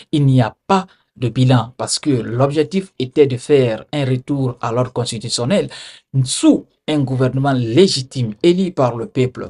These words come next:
Si cela n'a pas été atteint, l'objectif n'est pas atteint. Et pour moi, on ne peut pas parler du bilan.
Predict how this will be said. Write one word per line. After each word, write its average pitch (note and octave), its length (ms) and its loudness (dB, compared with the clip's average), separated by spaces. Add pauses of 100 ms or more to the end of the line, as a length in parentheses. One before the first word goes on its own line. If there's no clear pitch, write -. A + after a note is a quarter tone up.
(160)
Si D#3 180 -6
cela C3+ 400 0
n'a B2+ 200 -4
pas A#2+ 220 -2
été B2 400 -6
atteint, - 360 0 (260)
l'objectif C#3+ 720 -2
n'est C3 200 0
pas D#3+ 300 -4 (140)
atteint. C3 360 0 (300)
Et E3+ 120 4
pour C3+ 180 -2
moi, E3 380 -2 (120)
on C#3 80 -2
ne C3 140 2
peut B2+ 220 -6 (140)
pas A3 180 0 (240)
parler C3 440 0
du B2+ 180 -8
bilan. B2+ 360 -2